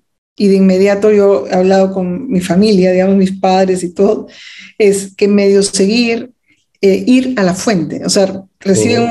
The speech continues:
Speaker 1: un, ¿no? Ir a la fuente porque a veces hasta usan el marquito de, de B B C Mundo, de lo que sea,
Speaker 2: Ujú.
Speaker 1: y buscar ese, esa noticia que han visto, ponerla, sacarla el, el título y ponerla en Google y ver si existen otros medios, ¿no es cierto?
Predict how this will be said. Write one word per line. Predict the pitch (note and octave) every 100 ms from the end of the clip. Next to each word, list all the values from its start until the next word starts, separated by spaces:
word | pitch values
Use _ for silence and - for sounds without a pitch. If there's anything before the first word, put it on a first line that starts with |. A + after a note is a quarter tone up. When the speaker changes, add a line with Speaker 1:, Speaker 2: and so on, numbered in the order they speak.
| A3+
Speaker 1:
un, | A3+ G#3+ -
¿no? | G#3+ B3+ C#4
Ir | A#3+
a |
la | A#3+ A3
fuente | B3 A#3 A#3
porque | G#3+ G3
a | G3
veces | G3 A3
hasta | G3+ F#3
usan | F#3+ G3+ G#3+ G#3
el | G3
marquito | F3 F3+ G#3 G#3 G#3
de, | G3 F3+ E3+ E3+ E3+
de | - F#3+
B | F3+
B | F#3+
C | F#3+ F#3+
Mundo, | F#3 A3 A3+
de | F#3+
lo | F3
que | E3+
sea, | - G3 C#4 - - A#2
Speaker 2:
Ujú. | B2+ A#2+ - -
Speaker 1:
y |
buscar | F#3+ F#3 - - C4 A#3+
ese, | A#3 A3+ A3+
esa | A3
noticia | G#3+ G3 B3 B3+
que | G3+
han | G3 G#3
visto, | G#3+ - D#4+ - _
ponerla, | - G#3 A3+ A#3 B3
sacarla | B3+ G3+ A3 A3+ A3
el, | G#3 G3
el | F#3+ F#3
título | B3 B3+ C4
y | -
ponerla | G3 G3+ G#3
en | G#3
Google | G#3+ B3 A#3+ C#4+ -
y | G#3
ver | G3+
si | G3+ G3+
existen | - A3+ A3 G3+
otros | G3 F#3+
medios, | F#3+ E3+ - - - _ _ _
¿no | G3+
es | F#3
cierto? | G#3 G3 B3+